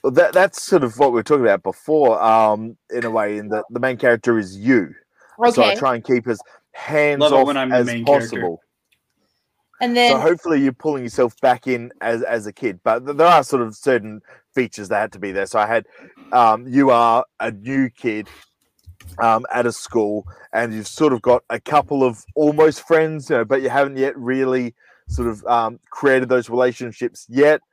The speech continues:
Speaker 1: Um, and depending on, on what you do, then you can end up with entirely different people. It
Speaker 2: Oh,
Speaker 1: all
Speaker 2: wow.
Speaker 1: just comes down to the decisions that, that you make.
Speaker 3: Like,
Speaker 2: So
Speaker 3: you'd end up in different groups, like different survivor groups?
Speaker 1: Yeah, yes.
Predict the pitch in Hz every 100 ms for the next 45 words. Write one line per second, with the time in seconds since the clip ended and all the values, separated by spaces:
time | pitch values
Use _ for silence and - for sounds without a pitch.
0 | _ _ - _ - 123 117 113 123 123
1 | 123 120 - 135 131 123 113 117 120 -
2 | 120 117 123 120 113 95 123 120 113 110
3 | 107 107 110 127 110 113 113 107 110 104
4 | 110 101 190 196 127 101 107 - 95 107
5 | 90 85 - _ _ _ _ _ _ _
6 | _ _ 120 123 196 190 - 120 113 95
7 | 117 107 107 107 104 104 127 104 101 95
8 | - 110 - _ _ 107 107 107 101 92
9 | - _ _ _ _ _ 156 - - 180
10 | 233 160 151 151 156 156 135 151 156 110
11 | 139 165 233 - 123 113 147 143 139 123
12 | 131 185 185 240 302 - 90 120 139 -
13 | _ 110 110 - -